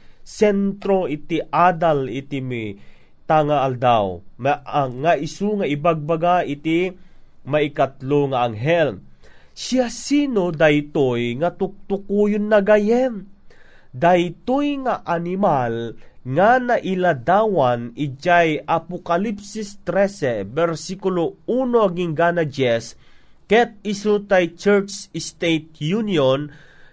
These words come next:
nga, nga kunana dominated the Christian world. Ket inladawan met ni Pablo daytoy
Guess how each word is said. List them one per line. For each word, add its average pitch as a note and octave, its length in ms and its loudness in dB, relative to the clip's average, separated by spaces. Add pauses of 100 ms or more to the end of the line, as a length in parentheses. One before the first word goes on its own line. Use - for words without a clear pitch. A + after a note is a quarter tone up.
(120)
nga, G#3 560 2 (1300)
nga D#3+ 140 0 (100)
kunana G#3 480 2
dominated F3+ 1040 -2
the D#3+ 160 2
Christian G3+ 640 -2
world. G#3 640 0 (560)
Ket A#3 380 4
inladawan G#3 880 2
met A#3 240 -4
ni G3 160 -4
Pablo G3+ 480 0
daytoy D3+ 840 0